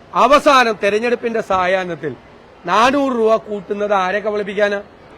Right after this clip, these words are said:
യഥാർത്ഥത്തിൽ തൊള്ളായിരം രൂപ വെച്ച് നഷ്ടമായിരിക്കുകയാണ്. തൊള്ളായിരം രൂപ വെച്ച് കഴിഞ്ഞ ഈ നാലര കൊല്ലത്തെ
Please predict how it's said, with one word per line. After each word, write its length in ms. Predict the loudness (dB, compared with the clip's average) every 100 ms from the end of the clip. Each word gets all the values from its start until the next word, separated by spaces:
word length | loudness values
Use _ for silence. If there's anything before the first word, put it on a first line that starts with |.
| -20 -20 -20 -12 -4
യഥാർത്ഥത്തിൽ 500 | 4 4 4 2 0 0 2
തൊള്ളായിരം 480 | 4 6 6 4 0
രൂപ 140 | 0 2 2
വെച്ച് 160 | 0 -2
നഷ്ടമായിരിക്കുകയാണ്. 760 | -4 -2 0 2 2 0 -4 -6 -16 -20 -20 -20 -20 -20 -12
തൊള്ളായിരം 460 | -6 2 4 4 2 0
രൂപ 100 | 4 4
വെച്ച് 220 | 2 -2 -6 -8 -20 -18 -4
കഴിഞ്ഞ 260 | -2 0 2 2 0 -12 -12 -6
ഈ 40 | 0
നാലര 260 | 2 4 2 2
കൊല്ലത്തെ 280 | 0 0